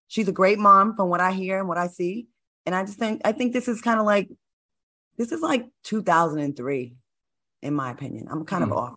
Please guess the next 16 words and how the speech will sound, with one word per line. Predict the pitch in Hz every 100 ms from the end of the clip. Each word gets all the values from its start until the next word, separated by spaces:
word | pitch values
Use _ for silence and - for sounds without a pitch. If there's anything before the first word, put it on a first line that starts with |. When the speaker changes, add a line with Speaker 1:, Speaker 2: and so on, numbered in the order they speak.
| -
Speaker 1:
I'm | 156
over | 135 - 98
it. | - _ _ _ _ _ -
All | 302
right, | 330 330
y'all. | 254 240 269 185
Well, | 214 220 285 _ _ _ _ _
you | 185 185
learn | 180 190
something | 202 196 170
new | 170
about | 170 151 151
your |
co-host | - 165 156 156 -
every | 151 156
show. | - 156 139 135